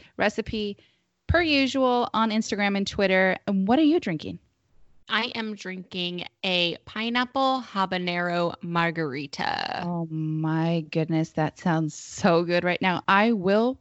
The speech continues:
Speaker 1: break social distancing rules to drink that with you right now.
Speaker 2: <laughs> It is muy caliente. <laughs>
Speaker 1: Very good. Muy
Speaker 2: It's
Speaker 1: bien.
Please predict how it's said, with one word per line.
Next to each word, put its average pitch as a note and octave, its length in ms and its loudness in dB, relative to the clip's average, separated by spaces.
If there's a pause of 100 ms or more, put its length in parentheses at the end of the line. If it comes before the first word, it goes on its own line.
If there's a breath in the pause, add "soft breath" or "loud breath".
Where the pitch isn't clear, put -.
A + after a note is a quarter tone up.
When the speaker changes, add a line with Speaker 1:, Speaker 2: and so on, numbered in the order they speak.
Speaker 1:
break G#3+ 360 -2
social G3+ 400 -4
distancing F3+ 580 -2
rules D3+ 520 -2 (360)
to G3 120 0
drink D3+ 260 0
that D#3 160 2
with E3 180 2
you D#3+ 220 -4
right E3 240 2
now. - 240 0
Speaker 2:
<laughs> C#4+ 60 0 (1080 loud breath)
It A#3 220 0
is F#3+ 440 -2 (880)
muy A#3+ 560 2 (180)
caliente. C4+ 640 -2 (600)
<laughs> - 600 -4
Speaker 1:
Very F#3+ 260 4
good. E4 760 4
Muy G3+ 200 4
Speaker 2:
It's B3+ 40 6
Speaker 1:
bien. F4 800 4